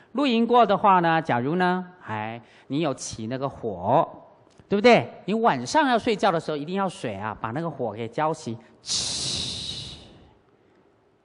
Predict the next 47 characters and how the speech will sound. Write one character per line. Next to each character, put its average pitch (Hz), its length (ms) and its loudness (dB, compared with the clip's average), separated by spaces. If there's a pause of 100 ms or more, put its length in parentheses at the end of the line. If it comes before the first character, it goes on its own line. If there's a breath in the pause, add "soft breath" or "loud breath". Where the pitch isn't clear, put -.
(280)
六 294 160 6
字 262 100 6
大 269 120 10
明 233 180 8
咒 226 200 10 (140)
大 220 220 4
杯 214 200 4
水 123 200 0
的 110 80 0
功 165 260 0
德 113 120 -2
力 127 160 -2
就 131 140 -4
像 139 200 -2
这 139 220 -4
样， 123 200 -6 (500 loud breath)
你 269 100 2
能 254 120 2
够 320 100 8
把 277 120 6
你 262 140 4
的 220 100 4
贪 320 300 2
嗔 302 200 2
痴 294 180 -2
火 117 220 -6
撑 202 380 -2
熄。 113 400 -14 (400 soft breath)
好， - 240 -16 (140)
待 302 160 4
会 247 160 2
我 160 160 -2
也 156 60 -4
会 156 80 -4
给 120 120 -16
各 151 100 -10
位 147 120 -4
看 151 260 -4
下 156 240 -6
一 135 60 -6
段 139 180 -6
图 104 200 -12
片， 113 240 -8
是 104 200 -14
讲 104 200 -10
海 - 260 -14
浪。 127 200 -4